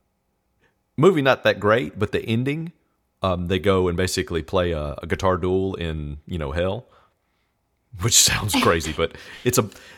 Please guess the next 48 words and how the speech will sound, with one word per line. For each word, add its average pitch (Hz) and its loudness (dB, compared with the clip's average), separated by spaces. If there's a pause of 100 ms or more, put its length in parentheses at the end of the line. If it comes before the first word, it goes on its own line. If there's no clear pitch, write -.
(120)
and, 107 4
uh, 98 4
Ralph 117 8
Macchio's 101 2
a, 78 0
like, 76 -4
a, 67 -4
a, 67 -6 (420)
a 65 -6
classically 92 0
trained 87 -2
guitarist, 90 -2
and 80 -6 (160)
anyway, 78 0 (240)
they 107 2
have, 104 4
like, 92 2
and 90 0
it's 87 0
Steve 104 0
Vai 85 6
is 78 -6 (120)
the 90 -4
guitarist 76 -2
who's 85 -6
doing 76 -6
the, 65 -8 (240)
like, 71 -8
crazy 73 -4 (140)
acrobatic 67 -4
stuff 76 -6
on 69 -8
the 64 -10
guitar 67 -4
at - -12
the - -8
end 69 -10
of 67 -10
that 67 -8
movie, 67 -10 (220)
and 90 -2
Steve 131 2
Vai's 95 6
actually 87 2
playing 87 0
the 73 -4
part 78 0 (320)
that 78 -4